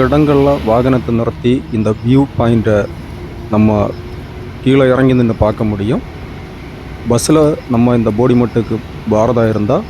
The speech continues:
பஸ்ல இருந்து இந்த வியூ பாயிண்ட்டை நம்ம பார்த்துட்டு டிராவல் பண்ண முடியும். ரொம்பவே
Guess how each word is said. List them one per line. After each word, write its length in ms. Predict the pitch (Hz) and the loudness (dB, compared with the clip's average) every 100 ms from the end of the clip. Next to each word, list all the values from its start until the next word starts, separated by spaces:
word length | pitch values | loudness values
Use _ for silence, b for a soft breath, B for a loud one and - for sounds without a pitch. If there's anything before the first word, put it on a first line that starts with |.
| - | -4
பஸ்ல 320 | 110 - 135 127 | -2 2 2 4
இருந்து 240 | 139 139 143 | 2 2 2
இந்த 160 | 120 117 117 | 2 0 2
வியூ 120 | 127 127 | 2 2
பாயிண்ட்டை 300 | 117 110 107 | 0 0 -2
நம்ம 140 | 104 104 | -4 -2
பார்த்துட்டு 360 | 110 117 120 120 101 | -2 -2 -2 -6 -2
டிராவல் 300 | 110 113 104 | 0 0 0
பண்ண 120 | 104 | -2
முடியும். 380 | 101 98 117 240 - - - - - - - | -2 -2 -2 -4 -6 -12 -14 -14 -14 -12 0
ரொம்பவே 400 | 113 135 135 | 4 4 4